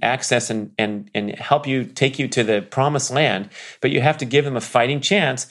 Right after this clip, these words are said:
by making a firm commitment in your diet, but doing it in a way that you never struggle or suffer. So that first twenty-one days, you know, get the macadamia nuts within arm's reach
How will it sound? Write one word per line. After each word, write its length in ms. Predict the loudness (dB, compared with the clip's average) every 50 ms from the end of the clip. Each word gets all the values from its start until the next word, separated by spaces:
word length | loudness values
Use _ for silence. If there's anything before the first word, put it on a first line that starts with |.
| -14 -12 -4 0
by 80 | 2 2
making 340 | 4 4 2 2 2 -2
a 40 | 0
firm 260 | 0 2 2 0 2
commitment 340 | 0 0 0 0 0 0 -2
in 80 | -2 -2
your 100 | -2 0
diet, 440 | 2 4 4 4 4 0 -2 -4 _ _ _ _ _ _ _ -6
but 200 | -6 -6 -4 0
doing 260 | 2 4 4 4 4
it 80 | 4 2
in 100 | 2 2
a 80 | 0
way 220 | 2 2 4 2 2
that 140 | 2 0
you 80 | -2 -2
never 280 | -2 0 0 2 0 0
struggle 480 | -2 -4 -4 0 2 2 2 2 0
or 80 | 0 -2
suffer. 380 | -2 -2 -2 -2 -2 -2 -6
So 160 | -10 -6 0 0
that 160 | 0 0 0
first 300 | -2 -2 -2 -2 -2 -2
twenty-one 400 | -2 -2 0 0 0 0 0 0
days, 420 | 2 2 2 2 2 0 -2 -8 _ _ _ _ _ _ _ -4
you 80 | 0 2
know, 140 | 2 2 0
get 260 | 2 0 0 2 2
the 60 | 0
macadamia 680 | 2 2 2 2 0 0 0 0 0 0 2 0 0 2
nuts 420 | 2 2 2 2 -2 -6 -6 -4
within 400 | 0 0 0 2 2 0 0 0
arm's 480 | 0 0 2 4 4 4 2 0 -2 -2
reach 460 | -2 0 0 0 0 -2 -4 -8 -12